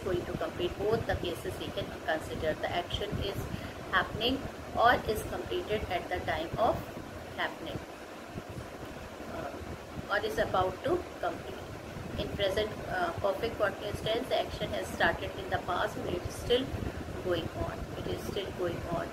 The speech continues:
So, children, this is degree of completeness of an action, and this is followed in all the tenses, present perfect and future te-, tenses. Okay. So, uh,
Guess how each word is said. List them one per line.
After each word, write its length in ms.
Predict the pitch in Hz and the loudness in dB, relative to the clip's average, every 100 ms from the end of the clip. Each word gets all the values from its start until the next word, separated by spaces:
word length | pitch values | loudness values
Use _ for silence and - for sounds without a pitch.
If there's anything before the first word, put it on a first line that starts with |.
| - - - - - | -6 -6 -6 -6 -6
So, 80 | 202 | -4
children, 260 | 202 196 190 | -2 -2 0
this 180 | 185 - | -2 -2
is 160 | 214 | -2
degree 400 | - 175 190 202 | 0 0 0 0
of 160 | 170 - 180 | 0 0 0
completeness 580 | 180 - 165 - - - 175 | -2 -2 -4 -2 -2 -2 -2
of 120 | 180 | 0
an 100 | 175 | 0
action, 420 | 160 156 180 240 | 0 0 0 2
and 180 | 247 196 | 2 2
this 100 | 185 - - - | -2 -4 -6 -4
is 100 | 185 - | -4 0
followed 320 | 175 165 180 | 4 6 6
in 100 | 196 185 | 2 2
all 300 | 170 165 175 | 4 4 4
the 140 | 180 190 | 4 2
tenses, 400 | 160 160 185 - | 2 0 -2 -2
present 360 | 180 151 175 - | 0 0 0 -2
perfect 440 | 165 156 165 - | -2 -2 -4 -2
and 180 | 190 277 - - - - - | 2 2 2 0 -2 -4 0
future 340 | 202 190 202 196 - - - | 0 2 2 2 0 -2 0
te-, 280 | 147 170 - - - | 0 -2 -4 -8 -2
tenses. 600 | 160 - - - - - - - 190 | 0 0 -2 -4 -4 -6 -6 -6 -6
Okay. 300 | 190 - - - - - - - - - - - - - - - - - | 0 0 0 -2 -2 -2 -4 -4 -6 -6 -6 -6 -6 -6 -6 -6 -2 4
So, 240 | - 254 247 | 8 8 8
uh, 80 | - | 4